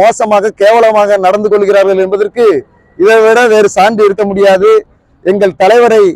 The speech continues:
தேச துரோகி என்று கூறுவது பாஜக காரர்களுக்கு தான் பொருந்துமே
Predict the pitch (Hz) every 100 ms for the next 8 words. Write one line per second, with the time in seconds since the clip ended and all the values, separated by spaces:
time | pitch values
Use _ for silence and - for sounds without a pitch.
0 | - _ _ 190 220 240 220 - 226 220
1 | 214 202 202 202 214 214 214 233 180 -
2 | _ _ _ 160 202 233 247 233 226 208
3 | 208 226 220 220 196 214 220 240 185 208
4 | 220